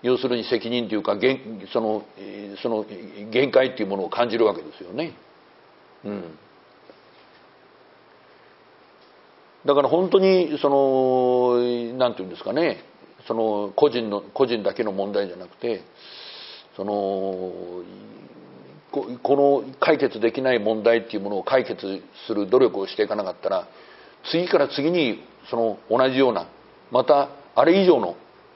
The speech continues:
その事件が、その、この、これから、これから先の時代に起こってくるってことですよね。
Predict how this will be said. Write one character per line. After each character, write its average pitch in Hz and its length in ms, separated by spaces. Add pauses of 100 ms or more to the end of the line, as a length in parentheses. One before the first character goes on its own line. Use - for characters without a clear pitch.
(600)
そ 123 80
の 120 100
事 120 160
件 101 220
が、 104 280 (600)
そ 110 60
の、 107 120
こ 123 140
の、 127 140 (120)
こ - 120
れ 120 120
か 120 140
ら、 117 240 (240)
こ - 80
れ 120 100
か 127 120
ら 120 100
先 135 240
の 120 80
時 113 100
代 120 220
に 131 320
起 120 80
こ 180 80
っ - 100
て 120 80
く 95 80
る 92 60
っ - 20
て - 120
こ 80 100
と 82 100
で 80 100
す - 60
よ 98 80
ね。 143 160